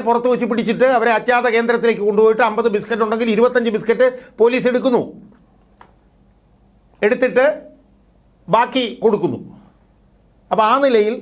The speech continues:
എം ആർ അജിത് കുമാറും സുജിത് ദാസും കൂടെ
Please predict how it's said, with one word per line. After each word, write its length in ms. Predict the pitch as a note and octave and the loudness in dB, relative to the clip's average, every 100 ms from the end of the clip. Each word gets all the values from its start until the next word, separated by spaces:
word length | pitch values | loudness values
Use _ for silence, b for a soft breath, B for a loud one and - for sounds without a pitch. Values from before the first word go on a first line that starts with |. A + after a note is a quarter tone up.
| - - _ _ _ _ _ _ _ _ _ - | -14 -20 _ _ _ _ _ _ _ _ _ -2
എം 80 | A3 C4 | 0 2
ആർ 80 | C4+ | 2
അജിത് 220 | B3 B3+ B3+ | 0 -2 0
കുമാറും 280 | B3 B3 A#3+ | 0 2 0
സുജിത് 260 | A3+ A#3+ A3 | 0 0 2
ദാസും 200 | B3 A#3+ | 2 2
കൂടെ 100 | A#3+ | 0